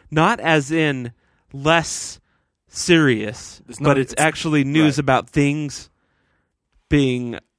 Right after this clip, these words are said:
Speaker 1: either flammable or less heavy.
Speaker 2: Less heavy. <laughs> Right.
Speaker 1: Like,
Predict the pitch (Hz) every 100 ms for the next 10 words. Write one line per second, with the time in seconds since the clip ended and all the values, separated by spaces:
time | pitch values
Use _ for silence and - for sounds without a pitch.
0 | _ 143 135 131 120 117 69 - 143 160
1 | 151 151 151 151 151 - 135 120 123 135
2 | 127 - 123 - 92 120 131 131 - 127
3 | 127 139 208 240 214 - - - 180 -
4 | - _ - _ 320 _ - _ _ _
5 | _ _ 170 196 175 170 147 - - 127
6 | 113 101 139 127 - -